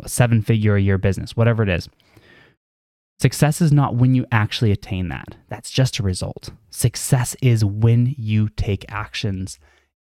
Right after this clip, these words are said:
in the moment. And so as long as you're taking actions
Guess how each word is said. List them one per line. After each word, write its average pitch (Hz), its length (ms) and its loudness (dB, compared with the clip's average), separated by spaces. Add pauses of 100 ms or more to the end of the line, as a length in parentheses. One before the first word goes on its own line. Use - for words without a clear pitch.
in 101 160 0
the 104 60 -2
moment. 92 500 -4 (340)
And 120 120 0
so 120 180 0
as 107 180 -4
long 113 440 -2
as 165 140 -2
you're 135 200 -4
taking 135 600 -4
actions - 760 -8